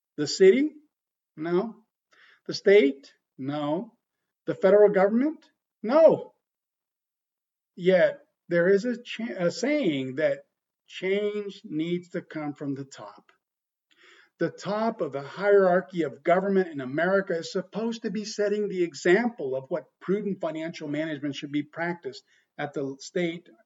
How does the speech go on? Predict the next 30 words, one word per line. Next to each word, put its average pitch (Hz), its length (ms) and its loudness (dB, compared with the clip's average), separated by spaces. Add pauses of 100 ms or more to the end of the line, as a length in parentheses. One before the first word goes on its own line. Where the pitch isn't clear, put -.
(140)
or 139 100 -10
at 131 100 -14
the 139 60 -18
city 160 360 -4
government 147 420 -2
level. 120 360 -10 (880)
And 160 220 -4
this 226 300 8
should - 400 -10
cause 185 520 -6 (220)
each 240 440 0
of 151 180 -2
the 135 120 -4
three 220 280 -4
hundred 220 360 -4
and 156 120 -6
thirty 208 440 0 (160)
million 226 540 8
Americans, 180 720 2 (420)
or 175 260 0
rather 185 320 6
the 151 140 -2
hundred 180 380 -4
and 151 100 -8
sixty - 480 -4
million 170 460 4 (200)
working 185 520 6
adults 135 460 -4 (300)
who 220 140 -2
must 170 280 -2